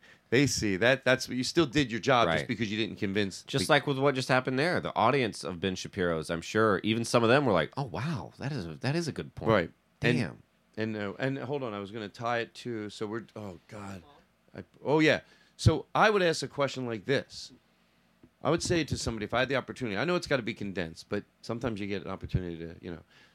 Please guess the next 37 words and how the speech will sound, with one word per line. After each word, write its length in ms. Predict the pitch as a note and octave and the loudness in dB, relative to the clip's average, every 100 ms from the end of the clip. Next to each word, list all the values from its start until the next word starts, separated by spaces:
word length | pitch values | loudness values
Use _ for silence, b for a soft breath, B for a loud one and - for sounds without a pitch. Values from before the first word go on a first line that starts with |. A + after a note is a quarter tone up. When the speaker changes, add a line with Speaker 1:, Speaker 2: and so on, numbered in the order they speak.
| - | -14
Speaker 1:
to 100 | A2 | -6
say, 300 | - B2+ B2 _ _ _ _ _ _ _ _ _ - | -2 -2 -2 _ _ _ _ _ _ _ _ _ -4
there's 240 | D#3 C#3+ | -2 0
a, 100 | D3 | -2
there's 240 | A#2+ C#3+ | -2 -2
an, 100 | B2 - | -2 -4
and 100 | B2 | -4
this 140 | E3 | -4
is 80 | B2+ | -6
what 160 | G#2+ G#2+ | -2 -2
his 120 | G2 | -2
mom 260 | G#2 G2+ | -4 -6
said. 280 | G2 F2 E2+ | -6 -8 -6
I'll 120 | - A2+ | 0 6
tell 160 | F#3+ | 6
you 60 | F3+ | 6
what 60 | |
his 100 | C#3 | 2
mom 200 | B2 A2+ | 0 -4
said, 160 | G2 G2 | -2 -4
and 100 | F#2+ | -2
then 140 | F#2+ | -4
I'll 100 | F2+ | -6
tell 140 | E2+ F2+ | -4 -2
you 60 | |
how 40 | E2+ | -2
to 40 | |
apply 220 | D#2+ F#2+ F2+ | -4 -4 -6
it. 80 | - | -6
She 140 | B2 | -6
goes, 260 | A#2 A2+ - b b b b | -4 -6 -8 b b b b
"You 120 | - F#3+ | 0 2
have 120 | G#3 | 2
to 180 | - C3 | 0 2
ask 200 | C3+ - | 0 0
somebody 260 | A2+ G2 | -4 -4
sometimes, 760 | F#2+ G2+ G2 F#2 F2+ F2 E2+ | -4 -6 -4 -4 -4 -10 -14